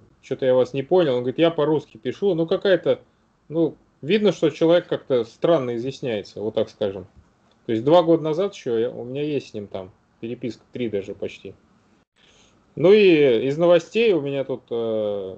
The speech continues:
значит, это Людмила Георгиев, супруга, хочет принять крещение в Потеряевке. Хотела, по крайней мере. Сейчас я уже не знаю, как она переменилась, нет, в этом своем желании.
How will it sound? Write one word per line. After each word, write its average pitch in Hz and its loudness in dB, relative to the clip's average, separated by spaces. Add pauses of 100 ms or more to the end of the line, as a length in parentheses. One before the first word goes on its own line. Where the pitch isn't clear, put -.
(100)
значит, 127 -6
это 143 -4
Людмила 170 2
Георгиев, 123 0
супруга, 120 -4
хочет 123 -4
принять 127 -4
крещение 185 -2
в - -12
Потеряевке. 156 -2
Хотела, 147 2
по 107 -6
крайней 104 -6
мере. 98 -10 (720)
Сейчас 139 -2
я 131 0
уже 120 -4
не 143 -4
знаю, 120 -4
как 104 -8
она 101 -6
переменилась, 113 -6
нет, 117 -6 (680)
в 107 -2
этом 104 -2
своем 110 -2
желании. 107 0